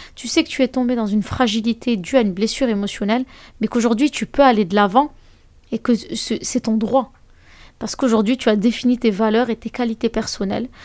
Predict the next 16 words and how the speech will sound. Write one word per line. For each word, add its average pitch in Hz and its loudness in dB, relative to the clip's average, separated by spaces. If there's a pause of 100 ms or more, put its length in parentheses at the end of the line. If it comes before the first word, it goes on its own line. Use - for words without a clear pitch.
Ce - -6
sont 277 2
des 254 6
choses 277 0
que - -4
les 208 0
autres 233 -2
t'ont 214 -4
reconnues 226 0 (340)
et 214 -2
que - 0
même 285 4
si - -4
tu - -14
t'es 220 0
perdu, 220 0